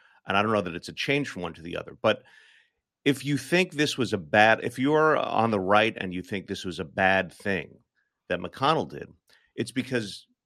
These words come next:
you're flirting with the strategy that, that the Republicans should let the Democrats burn the whole thing down.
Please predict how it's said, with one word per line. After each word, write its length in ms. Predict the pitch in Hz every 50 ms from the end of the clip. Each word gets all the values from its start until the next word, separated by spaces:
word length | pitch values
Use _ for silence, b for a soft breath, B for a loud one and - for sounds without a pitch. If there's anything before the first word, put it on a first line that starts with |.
| _ _ -
you're 380 | 104 104 101 113 143 185 214
flirting 420 | 208 - - 127 117 110 101 101 98
with 140 | 98 92 -
the 60 | 92
strategy 640 | - - 110 104 98 95 95 92 80 92 92 90 87
that, 460 | 78 92 90 87 87 85 82 - _ _ _ _ _ _ _ _ _ _ - _ _ _ _ _ _ _ - - - -
that 320 | 98 95 92 90 87 - _ 80 82 -
the 160 | - 95 87
Republicans 680 | 82 90 90 - - 117 117 110 113 98 104 92 90 82
should 260 | - - - 92 82
let 160 | 90 98 92 -
the 60 | 92
Democrats 640 | 82 104 98 104 101 - - 92 85 80 - - - _ _ _ _ _
burn 360 | 90 85 - 110 104 110 110
the 80 | 98 98
whole 240 | 92 104 104 101 95
thing 260 | - - 95 85 85
down. 300 | 82 117 131 123 76 -